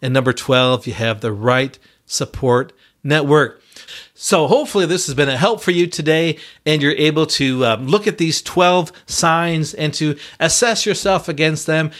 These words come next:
and to decide, "Hey, is starting my own business right for me?"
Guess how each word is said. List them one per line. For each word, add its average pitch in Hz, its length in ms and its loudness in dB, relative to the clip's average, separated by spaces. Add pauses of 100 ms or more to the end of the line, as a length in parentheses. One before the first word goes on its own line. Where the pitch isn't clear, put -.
(160)
and 143 200 0
to 151 80 2
decide, 123 480 0
"Hey, 180 300 2
is 131 180 -4
starting 185 480 -6
my 147 160 -2
own 147 240 -2
business 131 600 -6
right 127 360 -2 (120)
for 117 320 0
me?" 175 400 2